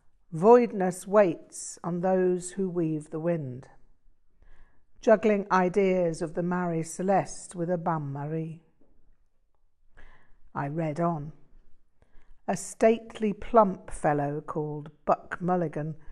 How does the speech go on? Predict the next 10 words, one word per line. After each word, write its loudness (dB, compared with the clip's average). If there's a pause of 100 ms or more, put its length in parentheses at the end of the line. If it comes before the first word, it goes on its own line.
(260)
is -4
found 0
wandering 0
about 0
in -4
his -4
dressing -2
gown. -6 (1120)
He's 0
shaving 4